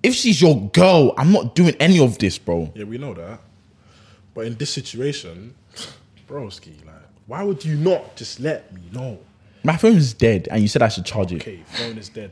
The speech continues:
Speaker 2: now. That's, that's
Speaker 1: A man
Speaker 2: not
Speaker 1: has said that I should turn down chop.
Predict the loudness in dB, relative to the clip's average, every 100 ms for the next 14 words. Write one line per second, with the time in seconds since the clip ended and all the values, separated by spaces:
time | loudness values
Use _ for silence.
0 | -20 -20 -20 _ _ -16 -16 -18 -20 -18
1 | -14 -6 4 6 6 4 2 2 2 2
2 | 0 0 0 2 4 4 4 4 0 -8
3 | _ _ _ _ _ _ _ _ _ _
4 | _ 0 2 2 0